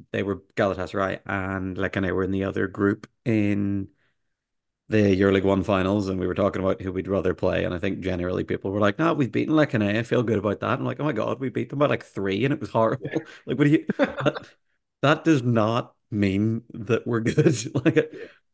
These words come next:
Speaker 1: I
Speaker 2: Yeah,
Speaker 1: didn't
Speaker 2: that
Speaker 1: wanna go through that again. Um,
Speaker 2: that's like, that's like saying, like, "Oh, well, I took this particular method of torture for forty minutes once, and I'm still alive, therefore I can survive it again." <laughs> It's
Speaker 1: Yeah.
Speaker 2: like, "Well, you could, but"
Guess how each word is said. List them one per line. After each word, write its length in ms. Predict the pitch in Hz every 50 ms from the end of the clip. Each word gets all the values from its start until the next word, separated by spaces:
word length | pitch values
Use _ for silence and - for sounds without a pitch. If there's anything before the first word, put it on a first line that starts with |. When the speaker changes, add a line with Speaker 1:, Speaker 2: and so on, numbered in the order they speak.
| _ _ _ _ _ _ _ _
Speaker 1:
I 160 | - 110 127 127
Speaker 2:
Yeah, 240 | 110 127 110 110 110
Speaker 1:
didn't 60 | 107
Speaker 2:
that 160 | - 131 123 120
Speaker 1:
wanna 60 | 110
go 120 | 104 101
through 240 | 95 - 113 104 101
that 160 | 117 123 120 120
again. 320 | 113 135 139 127 - - _ _ -
Um, 380 | 123 123 120 120 120 127 139 127
Speaker 2:
that's 240 | 139 139 117 - -
like, 240 | 131 123 - - - - _ _
that's 340 | 139 139 143 135 135 - -
like 240 | 131 120 117 113 -
saying, 220 | - 120 - 117
like, 160 | 117 117 117 131
"Oh, 200 | 127 123 123 127
well, 240 | 120 113 110 110 113
I 160 | 110 110 110
took 360 | 107 - - 127 113 - -
this 280 | - 113 110 110 - -
particular 640 | - 117 110 - - 113 - - 113 107 107 107
method 340 | 107 107 107 107 - 113 107
of 160 | 104 104 -
torture 380 | - - 110 107 - - 117 110
for 120 | - - 107
forty 440 | - - - 113 110 110 - 117
minutes 380 | 104 110 110 110 110 110 - -
once, 340 | 110 110 113 110 - - -
and 120 | 127 117 110
I'm 160 | 107 107 107
still 340 | 107 - - 120 113 104 104
alive, 440 | 107 110 107 110 107 107 110 107 107 98 95 104
therefore 480 | 107 104 104 98 - - 101 104 104
I 80 | 101 107
can 200 | 107 - 107 104
survive 420 | 101 - 101 107 104 104 107 104
it 100 | 107 98
again." 360 | 98 101 107 104 107 113 127 -
<laughs> 40 | -
It's 160 | 196 147 135
Speaker 1:
Yeah. 0 |
Speaker 2:
like, 140 | 147 143 156
"Well, 180 | 175 170 160
you 140 | 143 131 120
could, 340 | - - 120 101 95 92 - - -
but" 380 | 107 101 101 98 92 - -